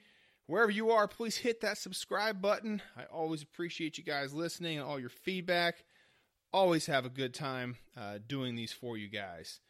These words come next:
And if you get a chance, please visit the website, powers sports memorabilia dot com. So, uh, you know, I, <sighs> a couple topics have been popping up through my head here, and one of them has been autograph inscriptions.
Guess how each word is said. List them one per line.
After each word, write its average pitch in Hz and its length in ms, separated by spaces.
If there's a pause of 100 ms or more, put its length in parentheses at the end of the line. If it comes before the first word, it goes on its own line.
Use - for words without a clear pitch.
(140)
And 139 60
if 123 80
you 143 60
get 190 80
a - 20
chance, 226 280
please 208 260
visit 196 260
the 180 80
website, 175 440
powers 120 600
sports - 760
memorabilia 139 640 (840)
dot 127 200
com. - 320 (720)
So, 262 380 (120)
uh, 220 320
you 247 120
know, 262 100
I, 220 160 (160)
<sighs> - 180
a - 680
couple - 180
topics 247 340
have 180 60
been 180 80
popping 196 320
up 202 100
through 185 80
my 180 160
head 175 220
here, 185 180
and 156 180
one 262 360
of 196 400
them 196 240
has 170 320
been 165 340 (100)
autograph 190 640
inscriptions. 143 1080